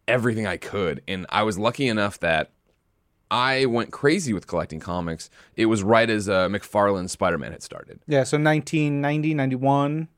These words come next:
Speaker 1: Okay, then
Speaker 2: Yeah,
Speaker 1: yeah, that checks
Speaker 2: it,
Speaker 1: out the, the
Speaker 2: yeah.
Speaker 1: timeline for sure. And it was that, you know, I remember going in there and it was an ish-, it was a number one, right? You know, getting the fancy polybagged, uh, one, having
Speaker 2: Oh,
Speaker 1: it,
Speaker 2: yeah.
Speaker 1: not opening it, but then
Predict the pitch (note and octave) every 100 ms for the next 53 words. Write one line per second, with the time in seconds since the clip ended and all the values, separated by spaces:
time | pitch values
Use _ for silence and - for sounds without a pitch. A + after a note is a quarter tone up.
0 | - C3 B2+ - C3+ D#3 B2+ D#3 - B2+
1 | B2 A#2+ B2 C#3+ C3+ G#2+ G#2 - C3+ G#2
2 | G#2+ A2 A#2+ B2+ A2+ G#2 G#2 G2+ G2 G#2+
3 | A#2+ C3+ G#2 G#2+ A2+ G#2+ G#2 G2+ D#2 G2
4 | F#2+ F#2+ F#2 F2+ F#2+ - G2+ G2 G2 G#2+
5 | A2+ A2 G2 F#2+ F#2 F#2+ F#2 - F#2+ F2+
6 | F2 G#2 G#2+ G2 F#2+ - A2+ G#2 G#2 E2+
7 | F#2+ G2 F#2+ F#2+ G2 E2+ C2 C#2+ D2 F#2+
8 | G2 F#2+ G2+ G#2 G#2 - A#2 - - G#2
9 | A2 A2 A2 - G2+ G#2 G#2+ E2+ A2+ B2+